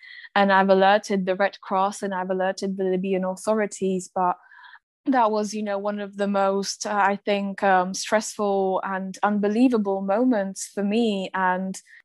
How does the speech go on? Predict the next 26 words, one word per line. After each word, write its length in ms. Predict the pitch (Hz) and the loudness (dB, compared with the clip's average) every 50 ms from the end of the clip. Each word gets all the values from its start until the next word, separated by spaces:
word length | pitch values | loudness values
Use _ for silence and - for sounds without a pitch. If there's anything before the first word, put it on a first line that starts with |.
| _ _ | _ _
you 140 | - 233 233 | 0 2 4
know, 160 | 240 226 226 | 6 6 4
the 100 | 226 233 | 4 4
really 280 | 226 262 302 339 311 285 | 4 4 4 4 4 4
bad 320 | 226 226 226 214 214 214 - | 2 4 2 2 2 0 -4
thing 280 | _ - 240 233 233 | _ -4 -4 -2 -2
is 280 | 220 208 196 196 196 - | -4 -4 -4 -6 -8 -4
that, 400 | - 196 190 185 185 185 185 - _ - - - - | -2 0 2 2 2 2 0 -2 _ -16 -20 -6 -4
um, 760 | 196 196 190 190 185 185 185 185 180 185 185 185 185 180 175 - - | -2 -2 -2 -2 -2 -4 -4 -6 -6 -8 -10 -12 -14 -16 -18 -10 -2
I, 140 | - 190 190 | 0 2 2
you 240 | 196 190 190 190 190 | 2 0 -4 -4 -4
know, 200 | 190 180 180 190 | -4 -2 0 0
I 180 | 196 196 196 - _ - | 0 0 0 -4 _ -8
kind 140 | - 214 214 | -6 -6 -4
of 140 | 208 208 208 | -4 -2 4
work 300 | 214 220 220 214 214 - | 6 6 8 6 6 2
internationally 960 | 214 208 214 - 214 220 214 214 247 - - 247 226 202 202 196 196 190 190 | -2 -4 -4 -4 -2 0 0 0 0 0 -2 -4 -4 -2 -2 -4 -4 -2 -2
and 340 | 190 185 190 185 185 185 185 | -4 -4 -4 -6 -4 -2 0
I'm, 220 | 185 185 190 180 - - | 0 0 0 -2 -2 0
I'm 160 | 196 202 196 | 2 4 6
always 320 | 202 208 214 208 208 202 | 6 6 6 6 4 4
on 140 | 196 196 196 | 2 0 2
the 100 | 190 190 | 0 2
road, 440 | 196 220 240 233 214 202 196 196 - - | 4 6 6 6 6 6 4 0 0 0
but 200 | 202 190 185 - | 0 0 0 0
I, 420 | 190 196 190 185 190 190 190 185 | -2 -4 -4 -4 -4 -4 -6 -8